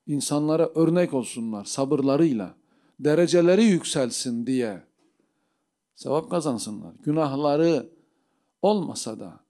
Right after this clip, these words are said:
bazı zelleleri varsa onlar da bağışlansın diye. Peygamberlerde günah olmaz, zelle olur. Salihlerde, şehitlerde günah olabilir.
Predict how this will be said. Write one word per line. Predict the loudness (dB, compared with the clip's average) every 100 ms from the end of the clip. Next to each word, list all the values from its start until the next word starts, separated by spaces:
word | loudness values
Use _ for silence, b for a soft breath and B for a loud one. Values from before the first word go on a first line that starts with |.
| -4
bazı | 0 0 0 0
zelleleri | 2 2 2 0 -2 0
varsa | 0 0 -2
onlar | -2 -2 0 -2 0
da | -2
bağışlansın | 2 2 2 0 -2 0 0 0 0 0
diye. | -2 -4 -10 _ _ _ _ _ _ _ _ _ _ _ _ _ _ _ _ _ _ _ _ _ _
Peygamberlerde | -8 -6 -4 -2 0 0 -2
günah | -2 -2 0
olmaz, | 0 -2 -4 -10 -10
zelle | -4 0 0
olur. | -2 -4 -8 -8 _ _ _ _ _ _ _ _ _ _
Salihlerde, | -4 0 0 0 0 0 0 -2
şehitlerde | -2 -4 -4 -4 -4 -4 -6
günah | -4 -2 -2
olabilir. | 0 -2 -2 -6 -6 -10